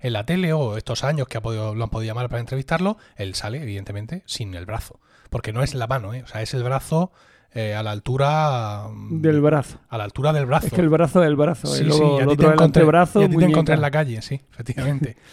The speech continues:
Speaker 1: <laughs> Entonces, pues sí, efectivamente, le, le falta todo, absolutamente todo, todo el brazo.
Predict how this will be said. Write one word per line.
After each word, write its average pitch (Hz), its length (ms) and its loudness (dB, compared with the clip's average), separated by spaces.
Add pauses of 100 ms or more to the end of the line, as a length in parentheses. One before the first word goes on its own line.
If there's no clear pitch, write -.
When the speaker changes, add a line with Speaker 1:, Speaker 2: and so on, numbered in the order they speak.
(120)
Speaker 1:
<laughs> - 280 -20
Entonces, 131 380 -4
pues - 140 -4
sí, 135 80 0
efectivamente, 104 500 -6
le, 104 220 -8 (260)
le 101 160 -8
falta 120 300 -4
todo, 110 420 -4
absolutamente 110 540 -6
todo, 98 420 -8 (400)
todo 110 260 -4
el 98 80 -6
brazo. 101 360 -12